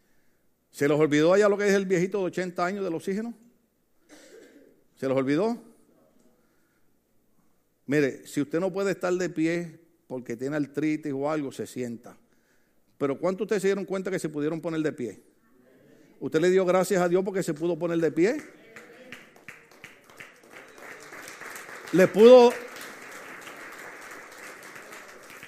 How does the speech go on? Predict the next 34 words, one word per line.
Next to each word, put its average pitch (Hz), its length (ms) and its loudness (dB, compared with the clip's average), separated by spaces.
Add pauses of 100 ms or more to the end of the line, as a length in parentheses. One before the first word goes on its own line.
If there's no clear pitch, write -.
(2000)
¿Cuánto 240 320 2
van 233 140 0
a 220 80 -4
comer 190 280 -4
después 190 280 -4
del 170 120 -4
culto? 117 400 -10 (1600)
¿Le 143 160 4
dio 202 120 4
gracias 226 380 2
a 196 140 2
Dios 196 280 4
porque 214 220 -2
va 170 120 0
a 196 40 -4
comer? 196 400 -6 (1300)
Mire, 180 260 6
qué 233 180 10
pena, 208 460 4
qué 208 160 8
pena 233 320 6
que 180 120 -2
no 190 140 -2
podamos 190 420 0
cantar, 147 560 2
hermano. 120 460 -6
Qué 156 140 0
pena 185 320 -2
que 151 120 -4
no 156 100 -6
podamos 175 280 -2
terminar 165 320 -2
el 165 60 0
año 170 340 0